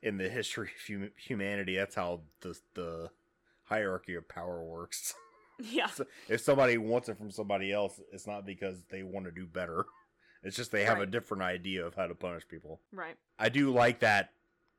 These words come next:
Speaker 1: concept, though. It's like the, the idea of her being even more malevolent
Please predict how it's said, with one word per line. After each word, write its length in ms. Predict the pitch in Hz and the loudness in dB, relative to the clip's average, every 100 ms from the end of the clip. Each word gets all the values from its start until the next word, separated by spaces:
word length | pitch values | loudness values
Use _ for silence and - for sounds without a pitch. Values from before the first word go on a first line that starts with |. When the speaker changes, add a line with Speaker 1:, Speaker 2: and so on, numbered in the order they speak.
| - | -6
Speaker 1:
concept, 500 | 107 101 - 85 - | -2 0 0 -4 -4
though. 300 | 82 78 78 78 | -4 -4 -6 -12
It's 220 | 82 - _ - | -16 -16 _ -16
like 280 | 76 - - _ 85 | -16 -16 -20 _ -12
the, 120 | 87 - 117 | -12 -12 -8
the 160 | 95 92 | 0 2
idea 300 | 90 95 87 | 2 0 -4
of 80 | |
her 160 | - 95 | -2 -4
being 300 | 87 87 92 | -4 -6 -8
even 300 | 92 98 92 87 | -8 -8 -6 -6
more 340 | 90 82 87 | -8 -8 -6
malevolent 680 | 87 82 78 82 87 87 | -6 -6 -6 -6 -6 -8